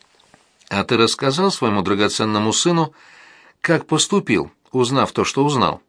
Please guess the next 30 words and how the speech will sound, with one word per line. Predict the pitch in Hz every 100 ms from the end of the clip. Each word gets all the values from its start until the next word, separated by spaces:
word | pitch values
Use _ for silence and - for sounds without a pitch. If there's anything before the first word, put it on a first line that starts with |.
| _ _ _ -
Сказал, | - 110 110 196
что | - 110
теперь | 98 85 92
ты | 104
соучастник? | 95 110 101 - 180 180 165 151 - _ _ _ _ _ -
Ты | 95
ведь | 95 104
не | 101
пошёл, | 117 113 - 175 170 - - _
не | 90 87
сообщил, | - 101 - 185 190
куда | 117 90
надо, | 90 85 80 82 _ _ _ -
а | 82
по | - 90
закону | 92 90 143 151
это | 107 98
соучастие. | - 101 95 - 135 147 151 151 - _ _ - - _ _
Или | 113 127
тебе | 120 135 135
самому | 120 135 147 135
не | 131
страшно | 147 139 110 92 104 95 -
на | 120
нары | 170 202 113
загреметь? | 87 87 87 82 - _ _ _ -
А, | 90 90 95 92 85 - _ _ _
узнаю | 107 107 113 117 110 101
благородного | 107 107 107 98 107 123
Олежку. | 131 101 - - 80